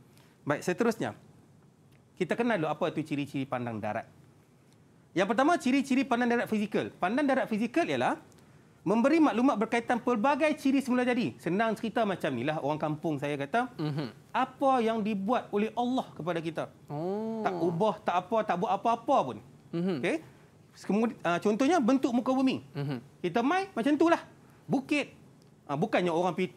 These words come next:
Speaker 1: ah, apa? Letak tanah supaya jadi bukit.
Speaker 2: <laughs>
Speaker 1: Tak, dia memang bukit. Cuma kita tarah dia lagi ada lah.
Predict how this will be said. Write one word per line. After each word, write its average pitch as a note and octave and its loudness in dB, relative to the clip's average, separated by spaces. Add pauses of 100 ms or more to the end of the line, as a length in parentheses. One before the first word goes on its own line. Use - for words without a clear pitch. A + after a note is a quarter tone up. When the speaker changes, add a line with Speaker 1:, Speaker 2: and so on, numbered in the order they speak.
(160)
Speaker 1:
ah, D#3+ 0
apa? C#4+ -4 (480)
Letak D3 -2
tanah F#3+ 0
supaya G3 -4
jadi G3 2
bukit. G#3+ 2
Speaker 2:
<laughs> G3 0
Speaker 1:
Tak, F3 0
dia G#3 2
memang C4+ 4
bukit. E3+ -2
Cuma F#3 -2
kita F#3 -4
tarah F#3 0
dia C#3+ -2
lagi D3 -4
ada D#3 -2
lah. C#4+ -4